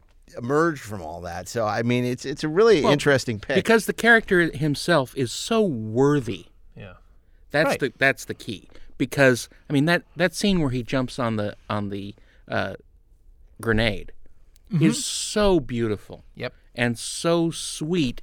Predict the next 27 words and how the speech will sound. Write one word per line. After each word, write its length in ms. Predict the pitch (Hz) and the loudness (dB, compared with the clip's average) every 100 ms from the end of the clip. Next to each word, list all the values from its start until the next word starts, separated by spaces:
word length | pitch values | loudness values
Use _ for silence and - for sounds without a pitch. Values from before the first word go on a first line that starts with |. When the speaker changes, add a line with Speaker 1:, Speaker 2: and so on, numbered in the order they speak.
| - | -2
Speaker 2:
and 340 | 127 123 120 | 0 2 0
moving 640 | 120 127 151 156 110 98 104 - - - - - - - | 0 2 2 2 0 -4 -12 -16 -20 -18 -18 -18 -20 -10
that, 260 | - 156 - - - - - - | 0 0 0 -16 -20 -20 -20 -10
you 120 | 165 | -4
know, 160 | 139 131 _ - - - - | -2 -4 _ -20 -20 -8 2
I'm 160 | 165 | 4
with 180 | 175 185 | 4 2
him 140 | 175 165 | 2 0
the 80 | |
rest 300 | 160 165 - | 2 0 -2
of 80 | 160 | -6
the 80 | 147 | -6
journey. 420 | 139 196 165 - | -4 -4 -4 -8
Speaker 1:
Yeah. 260 | 98 92 80 80 - - - - - - - - | -16 -16 -16 -18 -20 -20 -20 -20 -20 -20 -12 0
Speaker 2:
Uh, 300 | 127 117 113 - | 2 2 -2 -4
and 320 | 127 120 117 - | 2 4 4 -2
it's, 340 | - 127 - - - | -4 -4 -6 -14 -4
it's 200 | 127 - | -4 -2
just 220 | 151 127 | -4 -4
so, 520 | - - 180 180 185 - - | -4 0 2 2 0 -4 -6
I 40 | |
mean, 220 | 147 139 - - - - - _ _ - - - | -4 -6 -10 -20 -20 -20 -20 _ _ -20 -20 -12
we 160 | 135 147 | -6 -4
rarely 460 | 139 175 202 190 | -2 0 2 0
get 260 | 147 147 - | 0 -2 -4
to 80 | 139 | -10
see 460 | - 160 160 151 | -2 0 2 0